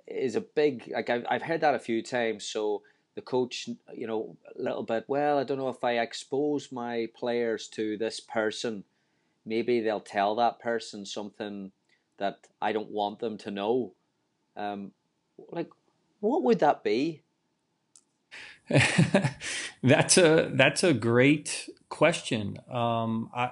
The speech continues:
Speaker 2: you know, I can say that I've been doing this for, you know, a, a decade now. Um, and I, I don't really know a moment where I felt like I'm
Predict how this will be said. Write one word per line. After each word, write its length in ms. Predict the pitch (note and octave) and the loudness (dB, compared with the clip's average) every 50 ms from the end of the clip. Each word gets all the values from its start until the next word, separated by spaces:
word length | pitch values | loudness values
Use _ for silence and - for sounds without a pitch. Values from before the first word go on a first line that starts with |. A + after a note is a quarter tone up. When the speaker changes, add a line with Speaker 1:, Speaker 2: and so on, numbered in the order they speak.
| - - | -6 -4
Speaker 2:
you 160 | D#3 C#3 C3 | -2 2 2
know, 160 | B2+ B2+ B2 B2 | 2 2 0 0
I 100 | C3 C3+ | -2 -2
can 240 | C3 - C3+ A#2+ | -2 -2 -4 -4
say 240 | G#2 - - C3+ D3 | -4 -2 -2 -2 0
that 160 | D#3 C#3 A#2 | 0 -2 -2
I've 160 | A#2 A2+ G#2 G#2 | -2 -4 -4 -4
been 140 | A#2 A2+ | -6 -4
doing 260 | A2 A#2+ A#2+ A#2+ A#2 A#2 | -4 -2 -4 -2 -2 -4
this 180 | A#2 A2+ - | -4 -6 -8
for, 600 | - - - B2 A#2 A2+ A2 A2 G#2+ G#2+ G#2+ G#2+ A2+ | -10 -8 -6 -2 0 0 0 0 0 -2 -4 -6 -6
you 140 | B2 B2+ A#2+ | -6 -4 -2
know, 220 | A2+ G#2+ G#2 G#2 G#2 | -2 -2 -2 -4 -4
a, 720 | G2+ - - F#2+ F#2+ - - C2+ - - - - - A#2 | -6 -8 -12 -16 -18 -18 -18 -18 -20 -20 -20 -14 -12 -12
a 40 | |
decade 480 | G#2 G2 A2+ B2+ C3 - B2+ G#2+ G#2 F#2+ | -6 -2 -2 -2 0 0 -2 -2 -2 -2
now. 360 | G2+ G#2 G2+ G2+ G2 G2 G2 - _ - - - - - _ _ _ - | -6 -8 -8 -8 -8 -10 -12 -14 _ -20 -20 -20 -20 -20 _ _ _ -6
Um, 680 | A#2 A2+ A2+ G#2+ G#2+ G#2+ G#2 G#2 G#2 G2+ G2 G2 - _ _ | -2 -2 0 0 0 0 -2 -2 -4 -4 -6 -8 -12 _ _
and 180 | A#2 A#2+ A#2 | -6 -2 0
I, 180 | A2+ A#2+ C#3 C#3 - | 2 2 0 0 -2
I 120 | B2 B2 C#3+ | -2 -2 0
don't 260 | E3 E3 D#3 D#3 - | 2 2 0 0 0
really 400 | D3+ C#3 C#3 D3+ D#3 C#3+ C#3 C3+ | 0 2 2 4 4 4 4 4
know 400 | B2+ B2 B2 C3 C#3 C#3+ C#3+ B2+ | 4 4 4 4 4 4 4 2
a 40 | A#2 | 2
moment 460 | A2+ A2+ A#2 B2 C#3 C#3 C3 A2+ A2 | 0 0 2 2 2 2 0 -2 -4
where 140 | - A2+ A2 | -4 -4 -2
I 160 | A2 A2 G#2+ | -2 -2 -4
felt 400 | G#2+ - - - B2 A#2 A#2 A#2 | -6 -8 -6 -4 -2 -2 -4 -4
like 220 | A#2+ A2 G#2+ G2+ - | -6 -8 -8 -6 -4
I'm 420 | G#2+ A2+ A#2+ A#2 A2+ A2+ A2 G#2 | -4 -4 -2 -2 -2 -4 -4 -6